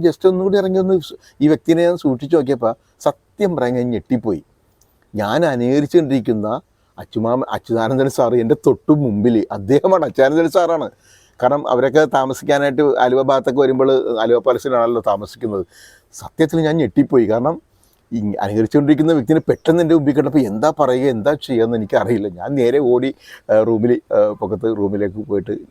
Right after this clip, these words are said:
നാഷികയോട് ഞാൻ പറഞ്ഞു, "നാഷിക, ദേ അച്യുതാനന്ദൻ സാറ് വന്ന് നിന്നിട്ടുണ്ട്, താഴെ അച്യുതാനന്ദൻ സാറുണ്ടെന്ന്" പറഞ്ഞു. അപ്പോൾ നാഷിക പറഞ്ഞു, "എടാ, നിനക്ക് പരിചയപ്പെടാൻ പറ്റില്ല, ഞാൻ, നീ അനുകരിക്കുന്ന ആളല്ലേ?" അപ്പോൾ ഞാൻ പറഞ്ഞു, "ഇല്ല നാഷിക, എനിക്കൊരു പേടി, കാരണം നമ്മൾ അനുകരിക്കുന്നതുകൊണ്ട്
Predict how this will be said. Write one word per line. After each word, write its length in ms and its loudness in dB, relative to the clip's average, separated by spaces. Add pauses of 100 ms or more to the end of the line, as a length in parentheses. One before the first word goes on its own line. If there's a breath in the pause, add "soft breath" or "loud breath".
(300 soft breath)
നാഷികയോട് 420 -2
ഞാൻ 80 0
പറഞ്ഞു, 160 -4
"നാഷിക, 200 -6 (300 soft breath)
ദേ 80 -8 (220)
അച്യുതാനന്ദൻ 380 -8
സാറ് 220 0
വന്ന് 140 -4
നിന്നിട്ടുണ്ട്, 380 -4
താഴെ 280 -2
അച്യുതാനന്ദൻ 360 -6
സാറുണ്ടെന്ന്" 400 -4
പറഞ്ഞു. 160 -18 (880)
അപ്പോൾ 200 -8
നാഷിക 260 -2
പറഞ്ഞു, 160 4
"എടാ, 120 0
നിനക്ക് 200 -4
പരിചയപ്പെടാൻ 380 2
പറ്റില്ല, 220 4
ഞാൻ, 120 -2 (120)
നീ 140 -2
അനുകരിക്കുന്ന 420 2
ആളല്ലേ?" 220 0 (360 loud breath)
അപ്പോൾ 140 -8
ഞാൻ 120 4
പറഞ്ഞു, 200 0
"ഇല്ല 120 2 (140)
നാഷിക, 380 -2
എനിക്കൊരു 260 0 (200)
പേടി, 240 -2 (520 loud breath)
കാരണം 260 -2 (180)
നമ്മൾ 300 -6
അനുകരിക്കുന്നതുകൊണ്ട് 800 0